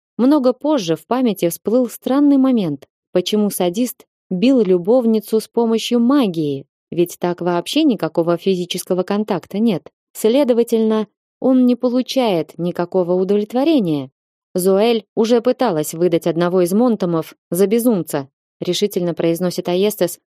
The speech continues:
глядя мне в глаза. «Она довела до самоубийства мою бывшую подругу, не зная, что это она меня бросила ради старых отношений, а не я её.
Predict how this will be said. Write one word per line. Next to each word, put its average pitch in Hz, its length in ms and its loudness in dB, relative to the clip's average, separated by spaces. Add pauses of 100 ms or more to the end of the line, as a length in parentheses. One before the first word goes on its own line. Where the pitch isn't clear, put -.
(120)
глядя 190 340 2
мне 180 200 0
в 180 40 -4
глаза. 165 420 -2 (220)
«Она 202 260 0
довела 208 360 2
до 196 140 0
самоубийства 202 640 -2
мою 185 280 0
бывшую 202 340 0
подругу, 214 560 0 (260)
не 214 180 2
зная, 202 380 0
что - 180 -4
это 170 340 0 (120)
она 220 360 2
меня 165 300 0
бросила 175 520 0
ради 165 160 -2
старых 180 400 -2
отношений, 180 640 -2 (300)
а 226 80 0
не 233 180 2
я 226 140 2
её. 156 400 -4